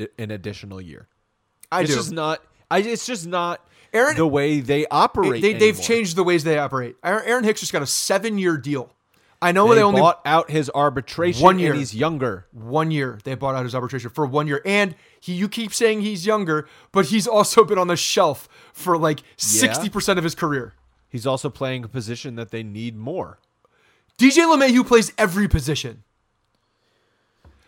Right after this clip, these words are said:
Speaker 2: The point is, is they need to extend him. That's it. They need to look beyond whatever this arbitration deal is. You're, you're walking into a guy on his last year of his contract. What's the difference? The end, the end result is the same.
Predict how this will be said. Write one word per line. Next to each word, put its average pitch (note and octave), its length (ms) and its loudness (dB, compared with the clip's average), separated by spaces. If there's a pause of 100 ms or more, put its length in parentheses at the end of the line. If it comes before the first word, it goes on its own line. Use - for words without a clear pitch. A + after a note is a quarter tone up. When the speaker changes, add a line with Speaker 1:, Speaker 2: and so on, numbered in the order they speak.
Speaker 2:
The F#3 100 -2
point C4 260 2
is, A#3+ 180 4
is F#3 80 -10
they F#3+ 120 0
need E3+ 220 -4
to F#3 100 2
extend D#3 360 -4
him. A#2+ 200 -10 (160)
That's D#3 320 0
it. C#3 260 -6 (420)
They D#3+ 100 0
need F#3 180 0
to G#3 80 2
look E3 320 -2
beyond D3+ 540 -2
whatever D#3+ 340 -2
this D3+ 140 -4
arbitration D3 480 -6
deal C3+ 100 -6
is. B2+ 140 -10 (180)
You're, D3+ 260 -4
you're C#3+ 140 -4
walking F3+ 320 -2
into D#3 220 -6
a C#3 60 -4
guy D3 200 0
on C#3+ 100 -4
his B2+ 140 -10
last C#3+ 240 -4
year D3+ 100 -6
of C3+ 60 -6
his B2 120 -10
contract. C#3 540 -6 (500)
What's D#3 260 -6
the D3 120 -6
difference? B2+ 440 -8 (100)
The D3 180 -6
end, D3 340 -6
the C3+ 180 -8
end F3+ 260 -6
result D#3+ 400 0
is C#3 80 -8
the B2+ 100 -10
same. C3+ 300 -8